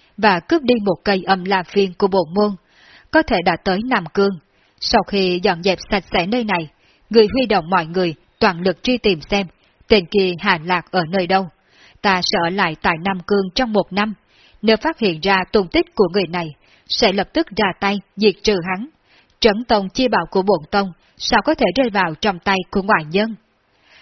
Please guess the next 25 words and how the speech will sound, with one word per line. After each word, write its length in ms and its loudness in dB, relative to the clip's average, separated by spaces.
Thần 240 2
bí 180 0
tu 200 0
sĩ 380 -2
âm 120 0
trầm 240 0
phân 160 -2
phó. 360 -4
Phải, 340 -2
sư 280 2
điệt 180 -2
lập 240 -2
tức 160 0
đi 280 4
phân 220 0
phó 140 0
mọi 220 -4
người 380 -2
làm 320 -2
theo 140 -2
kế 240 -2
hoạch. 180 -4
Hắc 220 -2
bào 180 2
lão 280 -4